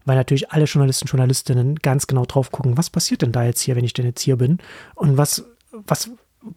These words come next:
was verhindert oder verhindert Meta nicht?" Und da, glaube ich, machen sie sich schon, dass das, gerade so Meta hat ja nun wirklich ausreichend P-R-Geschichten gehabt über, über die Jahre.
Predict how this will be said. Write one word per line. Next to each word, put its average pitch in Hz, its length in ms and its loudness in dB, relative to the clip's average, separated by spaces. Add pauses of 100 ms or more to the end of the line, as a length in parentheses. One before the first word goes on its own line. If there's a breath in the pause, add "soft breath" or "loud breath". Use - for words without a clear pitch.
(300)
was - 220 0
verhindert 170 320 2
oder 147 160 0
verhindert 147 340 0
Meta 131 240 -2
nicht?" 143 280 0 (840)
Und 131 220 -2
da, 165 280 2 (580 loud breath)
glaube 147 260 2
ich, 170 100 0
machen 147 200 4
sie 135 100 2
sich 135 120 0
schon, 143 420 0 (160)
dass - 260 -2
das, - 380 -2
gerade 127 260 2
so 123 120 2
Meta 120 300 0
hat 120 120 -4
ja 120 80 0
nun 117 160 0
wirklich - 360 -2 (640)
ausreichend 127 680 0 (500 loud breath)
P-R-Geschichten - 2000 -2
gehabt 123 380 0
über, 143 260 2
über 135 240 2
die 123 100 0
Jahre. 131 580 2